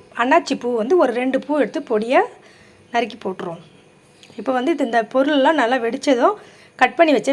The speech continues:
வெங்காயத்தை சேர்த்து நல்லா பொன்னிறமா வதக்கிக்கலாம்.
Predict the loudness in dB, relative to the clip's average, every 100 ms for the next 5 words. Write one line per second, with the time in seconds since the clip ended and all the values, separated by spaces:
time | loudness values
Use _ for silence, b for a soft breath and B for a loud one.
0 | -2 -2 2 0 0 -4 -4 -4 -2 0
1 | -2 -4 -2 2 2 2 0 2 2 0
2 | -6 -4 0 2